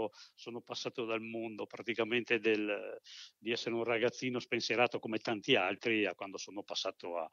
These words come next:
a, a decidere di cosa fare della mia vita, diventare uno sportivo professionista, e poi con la fine del, dello, dell'attività sportiva e decidere appunto cosa fare,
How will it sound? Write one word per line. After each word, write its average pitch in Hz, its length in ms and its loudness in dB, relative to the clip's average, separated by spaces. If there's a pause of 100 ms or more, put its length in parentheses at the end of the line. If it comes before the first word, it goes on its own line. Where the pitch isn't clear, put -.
(480)
a, - 280 -4
a 95 140 0
decidere 101 460 6
di 92 80 -2
cosa 104 200 6
fare 98 180 0
della 92 180 6
mia 95 120 2
vita, 101 240 2
diventare 92 460 2
uno 92 140 -8
sportivo 104 500 4
professionista, 127 720 2
e 160 160 4
poi 90 420 -2 (520)
con 107 280 2
la 120 80 8
fine 98 420 4
del, 85 560 2 (220)
dello, 85 560 -6 (360)
dell'attività 95 600 4
sportiva 98 760 4
e 92 140 0
decidere 98 500 -2
appunto 98 340 -6
cosa 85 260 0
fare, 92 360 6